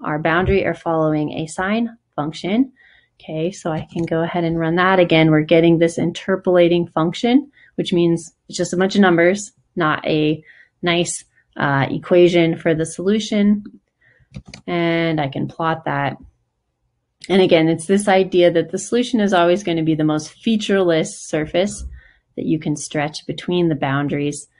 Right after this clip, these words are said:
And here you can see it almost looks like a Pringle or something like that. Uh, the boundaries have waviness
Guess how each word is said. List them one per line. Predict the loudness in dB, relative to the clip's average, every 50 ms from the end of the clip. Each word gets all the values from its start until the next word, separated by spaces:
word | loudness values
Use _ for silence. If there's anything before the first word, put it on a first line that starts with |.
| _ _ _ _ -8
And | -4 -2 0
here | 2 2 4
you | 2 2 2
can | 0 -2
see | 0 0
it | 2
almost | 2 2 0 -2 -4
looks | -6 -6
like | -6 -6
a | -6 -6
Pringle | -6 -2 0 0 2 2 2 2 0
or | 0 -2
something | -4 -6 -6 -4 -4 -4 -4
like | -4 -4 -6 -6 -4
that. | -2 0 2 2 0 0 -2 -6 _ _ _ _ _ _ _ _ _ -8
Uh, | -6 -4 -4 -4
the | -4
boundaries | -2 0 2 2 2 2 2 2 0 -2
have | -4 -6 -4 -4
waviness | 0 0 2 2 2 2 2 0 0 0 -2 -4 -8